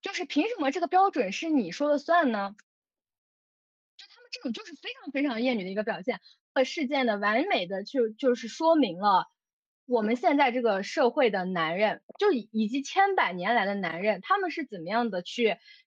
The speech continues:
看待、讲述、评价对女性归类。就这男的呢，他做了一个表格，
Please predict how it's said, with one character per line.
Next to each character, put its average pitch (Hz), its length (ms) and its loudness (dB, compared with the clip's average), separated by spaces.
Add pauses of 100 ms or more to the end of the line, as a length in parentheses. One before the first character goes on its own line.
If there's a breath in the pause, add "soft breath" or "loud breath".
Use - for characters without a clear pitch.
看 247 280 -2
待、 226 280 0 (100)
讲 180 240 -2
述、 277 300 -4 (200)
评 190 300 -10
价 254 240 -2 (300)
对 269 100 -6
女 208 160 -6
性 240 260 -6
归 269 140 0
类。 285 140 -6 (720)
就 392 100 -2
这 427 160 0
男 196 240 0
的 247 120 0
呢， 226 320 0 (100)
他 339 100 2
做 392 140 0
了 285 100 2
一 269 40 -2
个 330 100 2
表 240 240 -2 (140)
格， 180 380 -6